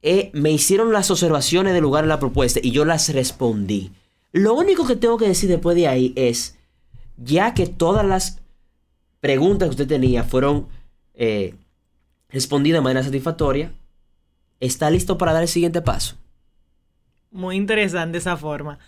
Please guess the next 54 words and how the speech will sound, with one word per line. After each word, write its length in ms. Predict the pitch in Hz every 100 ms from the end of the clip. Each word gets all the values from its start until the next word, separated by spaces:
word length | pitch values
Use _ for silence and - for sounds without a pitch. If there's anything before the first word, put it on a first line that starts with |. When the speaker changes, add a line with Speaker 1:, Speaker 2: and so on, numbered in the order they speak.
| _
Speaker 1:
Tan 120 | 247
Speaker 2:
Tan 180 | 247 247
Speaker 1:
senc-, 140 | 226 254 - - -
tan 200 | 254 254
sencillo 280 | 254 277
como 260 | 311 311 311
eso. 280 | 359 - 196
No 180 | 208 269
hay 120 | 294
que, 200 | - 214
no 120 | 220
hay 100 | 277
que 100 | 285
Speaker 2:
Y 20 |
dar 140 | - 269
Speaker 1:
darle 160 | 220
vuelta, 180 | 226 262
Speaker 2:
seguimiento 340 | 277 254 247 226
Speaker 1:
no 80 |
hay 80 | 233
que 80 | 196
Speaker 2:
también. 220 | 185 180 - _ -
Speaker 1:
Entonces, 340 | 180 190 202
es 160 | - 160
otra 240 | 190 196 190
cosa. 420 | 247 254 123 - _ _ _
Al 140 | - 127
final, 260 | 147 139 170
donde 160 | 175
la 40 | 160
gente 140 | 165
se 100 | 165
muere 240 | 160 160
con 140 | 160 160
el 80 | 160
seguimiento. 540 | 180 196 247 160 - -
Speaker 2:
Claro. 380 | 160 147 143 180
Speaker 1:
Ahora, 260 | - 175 165
yo 120 | 165
quería 300 | 185 254 247
tocar 300 | - 196 202
el 100 | 208
tema 240 | 202 196 190
de 280 | 185 180 - - _ _
cerrar, 680 | _ - 147 127 147 120 113
porque 460 | 131 123 139 127 127 - _ _ -
a 80 |
veces 220 | 139 156 190
nos 100 | 175
perdemos 380 | 156 151 175 175
con 160 | 135
eso. 320 | 170 135 - - _ _
Al 160 | 156 165
final, 560 | 170 185 220 170 156